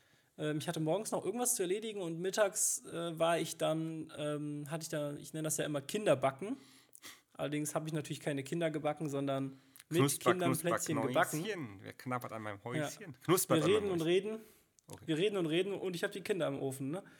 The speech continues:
Speaker 2: Ja.
Speaker 1: Hervorragender, äh,
Speaker 2: Aber schnell.
Speaker 1: Rute-Comic. Es wird, wird eine sehr referenzreiche Folge, ich merk
Speaker 2: Oh.
Speaker 1: das schon.
Speaker 2: Oh.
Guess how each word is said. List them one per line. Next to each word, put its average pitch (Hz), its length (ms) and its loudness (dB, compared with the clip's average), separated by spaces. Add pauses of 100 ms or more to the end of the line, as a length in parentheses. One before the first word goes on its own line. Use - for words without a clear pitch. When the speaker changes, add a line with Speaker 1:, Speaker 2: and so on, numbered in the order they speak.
Speaker 2:
Ja. 107 100 2
Speaker 1:
Hervorragender, 139 1120 -2
äh, 123 60 -14
Speaker 2:
Aber 98 120 -12
schnell. - 220 -6
Speaker 1:
Rute-Comic. 131 600 -2 (1700)
Es 143 180 -4
wird, 156 360 0
wird 180 120 0
eine 160 160 4
sehr 156 160 2
referenzreiche 143 800 0
Folge, 135 320 -2
ich 135 100 -4
merk 143 140 -2
Speaker 2:
Oh. - 20 -12
Speaker 1:
das 127 120 -4
schon. 135 240 -6
Speaker 2:
Oh. 101 40 -12